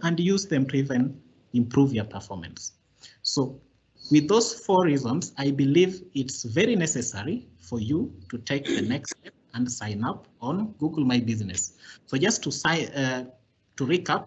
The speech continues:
on some of the few reasons why you need to be on Google My Business. Number one,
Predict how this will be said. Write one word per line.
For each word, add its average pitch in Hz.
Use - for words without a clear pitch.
on 127
some 196
of 170
the 143
few 175
reasons 143
why 147
you 147
need 156
to -
be 110
on 107
Google 120
My 98
Business. 113
Number 226
one, 147